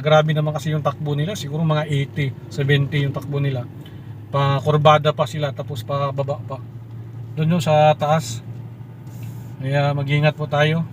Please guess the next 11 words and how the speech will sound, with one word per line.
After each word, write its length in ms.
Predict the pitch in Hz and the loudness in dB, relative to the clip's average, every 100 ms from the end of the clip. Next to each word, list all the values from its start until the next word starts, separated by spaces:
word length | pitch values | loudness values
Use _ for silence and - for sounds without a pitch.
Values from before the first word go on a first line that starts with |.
| - | -10
So, 160 | - 131 123 123 - - - - - - - - - - - - - | -14 -12 -10 -10 -12 -14 -16 -18 -18 -18 -16 -14 -14 -14 -12 -14 -4
papakita 400 | - 147 180 196 | 0 6 8 8
ko 80 | 202 | 6
lang 140 | 208 | 6
sa 100 | 196 | 6
inyo 160 | 190 190 | 6 6
ngayon 180 | 196 190 | 6 6
kung 140 | 180 | 4
saan 240 | 165 170 170 | 2 2 2
sila, 400 | 165 160 160 151 | 2 4 4 2
ano, 240 | 139 135 | 0 -6